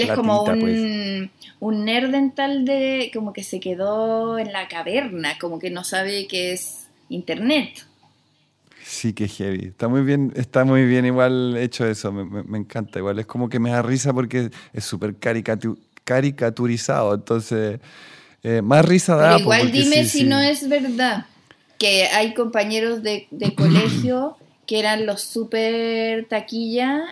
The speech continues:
Speaker 1: y después en la vida real, o sea, en la vida adulta, para nada. O el que era el
Speaker 2: Ah, bueno.
Speaker 1: perno, eh, después es el bacán, ¿cachai? Igual
Speaker 2: Sí,
Speaker 1: pasa.
Speaker 2: o sea, yo,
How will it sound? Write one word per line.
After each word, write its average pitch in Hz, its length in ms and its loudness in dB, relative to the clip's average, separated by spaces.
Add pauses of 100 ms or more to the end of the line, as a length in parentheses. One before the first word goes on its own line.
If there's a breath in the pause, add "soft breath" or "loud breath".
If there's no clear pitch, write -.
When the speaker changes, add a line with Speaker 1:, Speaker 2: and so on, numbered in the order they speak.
(100)
Speaker 1:
y 214 140 -6
después 214 480 -6
en 220 180 -4
la 196 140 -2
vida 214 340 -2
real, 233 720 -2
o 202 100 -4
sea, 185 160 -2
en 180 100 -4
la 180 80 0
vida 202 220 0
adulta, 247 760 -2 (340 soft breath)
para 175 220 -4
nada. 180 420 -6 (500 soft breath)
O 190 180 0
el 175 140 -2
que 202 140 -2
era 202 100 2
el 202 80 2
Speaker 2:
Ah, 196 240 2
bueno. 226 260 2
Speaker 1:
perno, 247 580 -4 (280)
eh, 175 340 -2
después 208 720 -6
es 202 200 -10
el 196 160 -8
bacán, 208 540 -6
¿cachai? 196 560 -12 (960)
Igual 180 220 -6
Speaker 2:
Sí, - 40 -6
Speaker 1:
pasa. 110 280 0
Speaker 2:
o - 20 -4
sea, 101 220 -4
yo, 101 440 -4